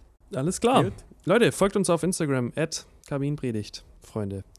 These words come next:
Speaker 1: Und vielleicht packe ich auch ein bisschen
Speaker 2: Schreibt uns
Speaker 1: Potenzial
Speaker 2: dort
Speaker 1: für,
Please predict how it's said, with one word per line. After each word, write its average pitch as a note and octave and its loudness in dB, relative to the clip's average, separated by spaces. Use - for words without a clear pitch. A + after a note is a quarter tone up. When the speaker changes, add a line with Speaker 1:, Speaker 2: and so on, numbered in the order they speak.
Speaker 1:
Und D3 4
vielleicht C3 -2
packe C3+ -2
ich A#2+ -2
auch A#2+ 2
ein A#2 0
bisschen C3 2
Speaker 2:
Schreibt C3+ 0
uns C3+ 4
Speaker 1:
Potenzial B2+ 4
Speaker 2:
dort C3+ 0
Speaker 1:
für, A#2 2